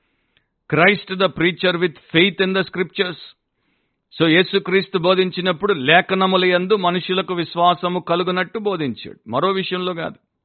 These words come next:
లేఖనముల యందు. నాలుగో అధ్యాయం ఇరవై ఒకటిలో, "సమాజ మందిరములోనున్న వారందరూ ఆయనను తేరి చూడగా, ఆయన నేడు మీ వినికిడిలో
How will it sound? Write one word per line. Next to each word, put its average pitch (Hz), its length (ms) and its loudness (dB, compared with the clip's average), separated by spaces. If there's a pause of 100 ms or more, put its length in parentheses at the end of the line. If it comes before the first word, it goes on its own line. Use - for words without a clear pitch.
(400)
లేఖనముల 156 640 0
యందు. 120 320 -4 (640)
నాలుగో 156 300 4
అధ్యాయం 165 460 2
ఇరవై 165 200 2
ఒకటిలో, 170 440 -2 (460)
"సమాజ 170 340 6
మందిరములోనున్న 170 920 0
వారందరూ 160 720 2
ఆయనను 156 380 2
తేరి 156 360 -2 (100)
చూడగా, 147 360 2 (100)
ఆయన 151 340 2
నేడు 175 460 2
మీ 156 260 -2
వినికిడిలో 165 800 -4